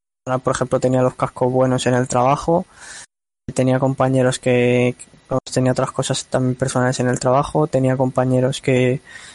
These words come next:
que necesitaban monitor, porque no se ven dos meses trabajando con un portátil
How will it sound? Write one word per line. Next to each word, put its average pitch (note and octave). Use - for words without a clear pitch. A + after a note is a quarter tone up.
que B2+
necesitaban B2+
monitor, B2+
porque G#2+
no C3
se C3+
ven C3
dos B2
meses C3+
trabajando B2
con B2
un B2
portátil B2+